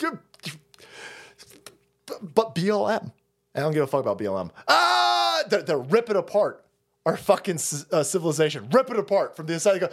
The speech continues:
"Yeah, yeah, but gay. Gay. Yeah, yeah, yeah. No, no, no. Stop ripping apart the fucking copper. What are you doing?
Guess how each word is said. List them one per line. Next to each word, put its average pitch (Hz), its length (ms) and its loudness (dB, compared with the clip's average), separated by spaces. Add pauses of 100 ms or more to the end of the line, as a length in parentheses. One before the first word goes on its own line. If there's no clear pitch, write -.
(100)
"Yeah, 349 220 6
yeah, 359 200 4
but 262 280 0
gay. 330 500 2 (560)
Gay. 320 560 4 (120)
Yeah, 262 200 2
yeah, 226 220 0 (120)
yeah. 175 120 -2 (240)
No, 294 120 6
no, 330 240 4
no. 185 60 -2
Stop 294 360 0
ripping 302 220 0
apart 285 380 2
the 254 80 -6
fucking 262 320 -2
copper. 254 500 0 (240)
What 240 120 2
are - 20 0
you 262 80 2
doing? 233 320 4